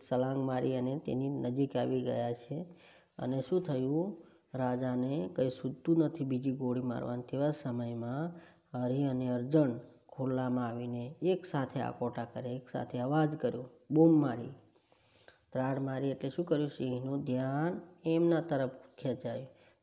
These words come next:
એની માછડા પરથી પંજા ઉઠાવીને જમીન પર મૂક્યા. સિંહ જે માછડા પર સ-, ચડવાની તૈયારી કરતો હતો ને, તે હવે સિંહ, તે પંજા હતા ને એના,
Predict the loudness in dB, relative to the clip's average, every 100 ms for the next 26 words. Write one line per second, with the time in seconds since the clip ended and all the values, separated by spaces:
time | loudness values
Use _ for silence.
0 | -4 0 0 0 -2 -2 -4 -2 -4 -4
1 | -4 -4 -2 0 2 2 -2 -2 -4 -4
2 | -4 -2 -4 -2 -2 0 -2 -4 -12 -10
3 | -6 -6 -2 -2 -2 -6 -12 -18 _ -20
4 | _ -16 0 4 6 6 0 -8 -20 _
5 | _ _ _ 2 4 4 2 2 2 2
6 | -2 -4 -10 -12 _ _ -4 0 2 2
7 | 2 2 2 4 4 2 0 -2 0 0
8 | 0 0 -2 -2 -6 -18 _ _ 2 2
9 | 2 -2 2 4 4 2 -8 -20 _ _
10 | _ _ _ _ 0 2 2 -2 -4 0
11 | 0 0 0 0 0 -2